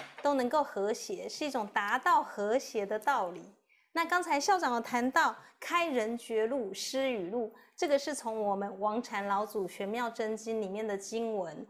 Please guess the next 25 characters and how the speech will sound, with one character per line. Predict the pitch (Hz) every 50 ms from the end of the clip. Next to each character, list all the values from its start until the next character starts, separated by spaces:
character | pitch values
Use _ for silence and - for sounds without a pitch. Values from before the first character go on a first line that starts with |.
| - _ _
所 | - - 214 190
摘 | 196 - 220 214 220
录 | 247 240 226
出 | 214 - - - 196 196
来 | 190 170 135 - - -
的， | - - - - _ _ _ _ _ _
我 | 208
们 | 208 208 196
的 | 220
校 | 214 - - 294 262
长 | 240 220 180 185 180
有 | 180 185
充 | - - 240 247 247 247
分 | 302 269 233
的 | 190 180
体 | 180 - - 208 180 175
悟。 | 185 233 220 180 - - _ _ _ _ - _ _ _
另 | 294 311
外， | 330 311 277
校 | 262 - 370 339 285
长 | 247 185 185 202 - - - _ _
还 | - - 214 254
有 | 302 349 320 233
什 | - - - 180 175
么 | 185 190 185 - -